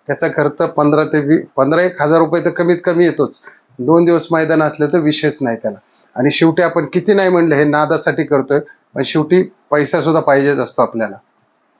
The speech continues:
आणि जर पैसा नसेल, नुसता नाद असेल, तर कोणीही येणार नाही तिथे नंदी घेऊन. म्हणजे ही सगळ्यात महत्त्वाची गोष्ट आहे की आज सर्रास गाडा मालकाने, नवीन गाडा मालकाने उतरताना की बाबा आपण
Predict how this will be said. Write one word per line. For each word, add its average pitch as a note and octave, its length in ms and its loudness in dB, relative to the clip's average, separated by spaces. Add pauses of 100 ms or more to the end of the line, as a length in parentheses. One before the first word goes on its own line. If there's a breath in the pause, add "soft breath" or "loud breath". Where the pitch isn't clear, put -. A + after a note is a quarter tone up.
(140)
आणि B2+ 120 -2
जर C#3+ 120 0
पैसा D#3 360 0
नसेल, F3+ 340 0 (100)
नुसता E3 300 0
नाद F#3 200 2
असेल, F3+ 280 -2
तर F#3 60 -2
कोणीही A#3 340 0
येणार G3+ 240 0
नाही E3+ 160 0
तिथे C#3+ 240 -4
नंदी C#3 320 0
घेऊन. B2+ 160 -2 (400 soft breath)
म्हणजे C3 140 -2
ही D3+ 120 2
सगळ्यात E3+ 460 0
महत्त्वाची C#3+ 440 -2
गोष्ट A#2+ 320 -10
आहे A2+ 100 -6
की E3 260 -6 (140)
आज D3 260 0 (200)
सर्रास D3 640 -2 (400 soft breath)
गाडा D3 240 4
मालकाने, D3 460 0
नवीन F3 380 2
गाडा E3 240 2
मालकाने C#3 360 0
उतरताना C3+ 640 -2 (1120)
की C3+ 60 0
बाबा C#3+ 320 2 (160)
आपण C3 400 -2